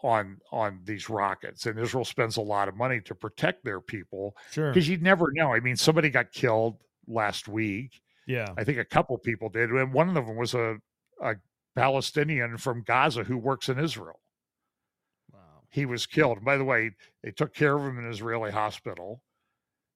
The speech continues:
Speaker 1: by Israeli doctors, and he's gonna get a pension. His family will get a pension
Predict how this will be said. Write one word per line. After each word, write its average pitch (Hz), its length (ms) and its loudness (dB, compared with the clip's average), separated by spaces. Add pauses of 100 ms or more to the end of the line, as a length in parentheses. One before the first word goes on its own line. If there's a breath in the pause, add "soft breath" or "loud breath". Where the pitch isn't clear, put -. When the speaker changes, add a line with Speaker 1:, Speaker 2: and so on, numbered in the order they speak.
Speaker 1:
by 117 240 2
Israeli 110 420 -2
doctors, 101 560 -6 (160)
and 147 360 0
he's 110 140 -6
gonna 123 180 -2
get 110 140 -4
a 98 40 -8
pension. 127 400 -8
His 110 100 -6
family 123 360 -2
will 104 160 -8
get 95 160 -10
a 98 40 -10
pension 104 580 -10